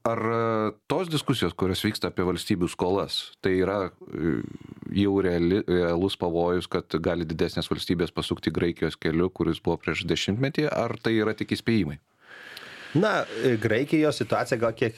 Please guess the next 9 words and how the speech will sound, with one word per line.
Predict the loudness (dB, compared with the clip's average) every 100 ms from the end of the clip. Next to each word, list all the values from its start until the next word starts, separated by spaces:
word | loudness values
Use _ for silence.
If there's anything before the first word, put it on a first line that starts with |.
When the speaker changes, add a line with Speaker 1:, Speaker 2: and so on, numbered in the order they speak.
| 0
Speaker 2:
ir | 2 2
buvo | 2 4 2
kiek | 2 0 2
kitokia, | -2 0 0 0 0 2 2 2
nes | 0 0
tiesiog | -2 0 0 0
reikėjo | 0 2 2 4
Europai | 2 2 0 0
parodyti, | 2 2 2 0 2